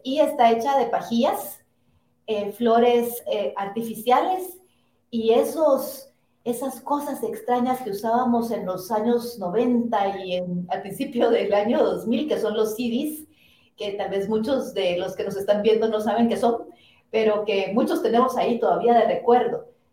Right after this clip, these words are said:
Entonces fue una obra realmente muy linda. La base, la base es un, una pieza de cartón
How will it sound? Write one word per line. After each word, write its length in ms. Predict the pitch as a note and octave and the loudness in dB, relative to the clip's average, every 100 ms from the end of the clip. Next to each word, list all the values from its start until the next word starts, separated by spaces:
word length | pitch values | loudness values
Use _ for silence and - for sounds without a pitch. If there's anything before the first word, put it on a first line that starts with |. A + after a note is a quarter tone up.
| - | -10
Entonces 440 | G#3+ G3 G3+ A3+ | -8 -4 0 2
fue 120 | A#3 | 4
una 200 | G#3+ G#3+ G#3 | 4 4 2
obra 200 | A3 A#3 | 4 2
realmente 500 | G#3 G#3 G#3 - A3 | 0 -4 -6 -4 -2
muy 180 | A3 A3+ | 0 0
linda. 340 | A#3+ D4+ D#4+ | 0 0 -2
La 120 | - | -2
base, 320 | - F3+ F#3 G#3+ G#3 - - | -2 -4 -2 -2 -2 -4 -2
la 100 | F#3+ | 2
base 420 | F#3+ - G#3+ G3 | 2 2 -4 -6
es 160 | G3+ | -4
un, 440 | A3+ G#3+ G#3 F3 D#3 _ _ _ _ _ - | 0 0 -2 -8 -10 _ _ _ _ _ -6
una 180 | A3 A3 | -2 0
pieza 240 | A3+ A#3 | 2 2
de 140 | A3 - | 0 0
cartón 600 | F3 - A#3 D#4 - | -6 -2 -2 -2 -6